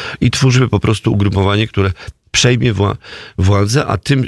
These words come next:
mm, takim etapem do przejęcia władzy w Polsce będą z-, będzie zwycięstwo, y, w kampanii,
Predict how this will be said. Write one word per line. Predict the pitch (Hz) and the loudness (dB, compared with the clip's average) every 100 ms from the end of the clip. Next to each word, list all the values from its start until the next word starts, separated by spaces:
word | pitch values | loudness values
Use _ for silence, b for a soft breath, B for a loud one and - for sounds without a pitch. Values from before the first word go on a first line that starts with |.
| - | -2
mm, | 117 107 113 113 131 | 2 2 2 0 0
takim | 113 - 113 | -2 -2 -2
etapem | - - 151 135 90 | -2 -2 0 0 0
do | 92 | 0
przejęcia | - 101 110 | 0 0 0
władzy | 98 98 107 | 0 -2 -2
w | |
Polsce | - 98 - 131 123 B B 101 | -2 -2 0 0 -2 B B 0
będą | 110 120 123 | 2 2 0
z-, | 110 | -2
będzie | 107 113 107 80 | -2 0 0 0
zwycięstwo, | 101 - 98 - 101 92 B B B B | -2 0 0 0 -2 -2 B B B B
y, | B 101 98 95 | B 0 2 2
w | 90 90 | -2 -4
kampanii, | - 92 95 95 95 | -2 0 0 0 0